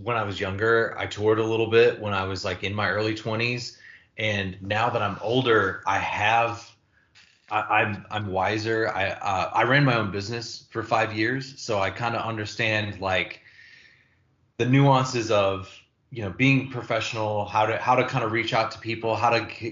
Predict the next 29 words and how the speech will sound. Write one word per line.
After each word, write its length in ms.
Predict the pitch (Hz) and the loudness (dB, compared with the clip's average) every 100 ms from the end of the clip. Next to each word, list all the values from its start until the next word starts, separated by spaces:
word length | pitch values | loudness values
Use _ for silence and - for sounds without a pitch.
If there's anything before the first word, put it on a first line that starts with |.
| - | -8
get 220 | 107 117 | -4 -4
their 220 | - 107 101 | 0 -2 -2
attention, 680 | 95 104 98 110 104 98 | -4 -6 -4 -4 -4 -4
you 60 | 98 | -4
know, 140 | 101 | -4
how 260 | 92 107 107 | 0 2 2
to 140 | 107 | 0
be, 340 | 104 107 107 - - | 0 2 2 -2 -2
how 160 | 139 | 2
to 80 | 143 | 4
just 220 | 135 131 | 2 0
be 100 | 120 | -4
professional, 560 | 117 107 113 110 - 101 | -6 -4 -2 -2 -2 -4
and 180 | 95 90 - - | -4 -8 -16 -6
the 80 | 113 | -2
nuances 640 | 113 123 120 120 - 110 | 2 4 6 4 2 0
of 140 | 107 98 | 0 -2
relationships, 880 | 98 107 107 120 107 117 110 107 | -2 0 -2 -4 -6 0 0 -2
and 160 | 110 101 | -6 -4
then, 220 | 101 98 - - - - | -6 -8 -14 -20 -20 -8
and 200 | 104 107 | -4 0
being 260 | 135 156 147 | 4 6 4
persistent 640 | 143 - 123 - 135 123 | 0 -2 -4 -2 -2 0
but 140 | 113 107 | -4 0
not 220 | 110 110 | 0 0
being 200 | 117 110 | -2 -4
annoying, 720 | 98 104 110 113 113 113 110 | -4 -4 -2 0 0 0 -2
and, 260 | 104 95 92 | -4 -6 -8
and, 320 | 104 101 92 | -4 -4 -4